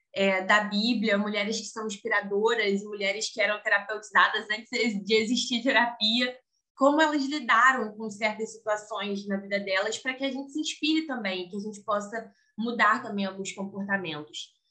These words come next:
E aí, a primeira lição que a gente tem com a vida de Maria, com a vida dessa jovem que topou um grande desafio, é que não tem a ver com idade, mas tem a ver com posicionamento.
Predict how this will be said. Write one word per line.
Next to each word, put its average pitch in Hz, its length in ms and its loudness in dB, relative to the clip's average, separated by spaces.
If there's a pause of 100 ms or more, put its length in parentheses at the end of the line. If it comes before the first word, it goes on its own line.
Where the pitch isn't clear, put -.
(120)
E 240 80 2
aí, 277 140 6
a 285 60 4
primeira 285 380 2
lição 269 480 -2
que 277 80 -4
a 233 40 -2
gente 214 240 -6
tem 226 120 -6
com 233 100 -6
a 220 40 -4
vida 208 220 -6
de 202 100 -4
Maria, 202 500 -2
com 202 80 -8
a 185 60 -6
vida - 180 -14
dessa 196 360 0
jovem 214 680 -2 (300)
que 247 180 -4
topou 240 560 0
um 233 60 -4
grande 220 320 -2
desafio, 208 760 -4 (200)
é 226 120 0
que 269 100 -4
não 262 180 -2
tem 311 160 -2
a 285 80 2
ver 262 240 -4
com 262 140 -8
idade, 190 540 4
mas 202 200 -4
tem 208 140 -12
a 208 60 -8
ver 208 180 -6
com 220 160 -10
posicionamento. 240 960 -2